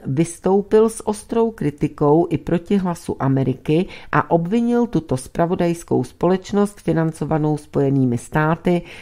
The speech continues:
z rozšiřování čínské propagandy. Američtí daňoví poplatníci si platí za vlastní čínskou propagandu prostřednictvím Hlasu Ameriky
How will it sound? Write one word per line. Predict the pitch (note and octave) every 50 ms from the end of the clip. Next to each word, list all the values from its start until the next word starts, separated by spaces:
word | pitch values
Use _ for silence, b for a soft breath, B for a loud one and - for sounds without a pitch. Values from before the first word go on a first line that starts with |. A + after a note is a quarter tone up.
| B B B
z | C3+ B2 E3
rozšiřování | E3 G3 G#3 - - - - A#3 A3+ G#3+ A3 G#3 F#3+ F#3+ F#3+ F#3 F#3 F#3 F3+ F3 E3+ E3+ E3
čínské | - - - C3 B2 B2 B2 - - - C3 B2+ B2
propagandy. | B2+ - - B2 B2 - E3+ D#3+ D3+ D#3+ D#3 D3+ D3+ C#3+ C#3 C3+ B2+ A#2+ B B B B B B B
Američtí | - E3 F#3 G3+ G#3+ A#3 A3+ - - - - - A3 G#3+
daňoví | G3 E3 D#3 D3+ D#3 C#3 C3 B2+ A#2+
poplatníci | - D3+ - - - F3 F#3 F3+ - G3 G3+ G3+ G3 - - G3+
si | F#3+ - - D3
platí | - - D#3+ D#3+ E3+ E3 - - F#3 F#3 F#3+ G3 G3 F#3+ B B B B B
za | C#3+ D3 C#3+ E3+ F3
vlastní | F3+ G3+ A3+ A#3 A#3 - - - G#3+ G#3+ G#3
čínskou | G#3 - - D#3 D3+ C#3 - - - B2+ B2+
propagandu | B2 - - D3+ D#3+ - - F#3+ F#3 F#3+ F#3 F#3 F#3 F3 F#3
prostřednictvím | - - - - G#3+ G#3 - - - - A3 G#3 G#3 G3+ G#3 - - E3+ F3 E3+ E3+
Hlasu | E3 E3 D3+ D3 - - - A#2 - -
Ameriky | C3+ C#3+ D#3+ F3+ F3+ F#3+ F#3 - - F3+ F3+